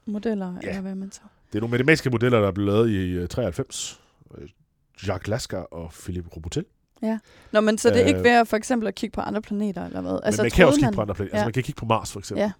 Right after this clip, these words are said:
Speaker 1: Ja.
Speaker 2: Øh, men det er over meget lange perioder, så det er ikke sådan, at man kan se Mars lige pludselig bare ændre sig.
Speaker 1: Nej.
Speaker 2: Det er et spørgsmål om, at man undersøger planeternes geologi.
Speaker 1: Ja.
Speaker 2: Og ud fra det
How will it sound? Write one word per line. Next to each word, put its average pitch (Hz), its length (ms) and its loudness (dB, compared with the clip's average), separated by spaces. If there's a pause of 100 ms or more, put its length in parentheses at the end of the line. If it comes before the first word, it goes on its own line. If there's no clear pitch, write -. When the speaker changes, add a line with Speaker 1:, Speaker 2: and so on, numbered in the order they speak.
(160)
Speaker 1:
Ja. 120 60 0
Speaker 2:
Øh, 117 140 0 (100)
men 120 180 0 (180)
det 131 60 0
er 120 40 4
over 127 160 6
meget 135 240 6
lange 135 200 2
perioder, 110 340 2
så 104 100 -2
det 107 40 -2
er - 20 2
ikke 127 100 -2
sådan, 143 140 2
at 104 60 -4
man 101 120 -4
kan 104 140 -10
se 143 180 0
Mars 110 360 0
lige 107 100 -2
pludselig 104 300 -6
bare 95 180 -2
ændre 87 200 -8
sig. - 120 -18 (240)
Speaker 1:
Nej. 214 120 -4
Speaker 2:
Det - 200 -12
er - 40 -8
et 101 60 -8
spørgsmål 135 320 4
om, 113 120 2
at 107 80 0
man 107 160 -2
undersøger 104 640 0 (280)
planeternes 104 560 -4
geologi. 95 520 -12 (640)
Speaker 1:
Ja. 214 180 -4
Speaker 2:
Og - 140 -4
ud 135 100 6
fra 101 240 -2
det 113 180 2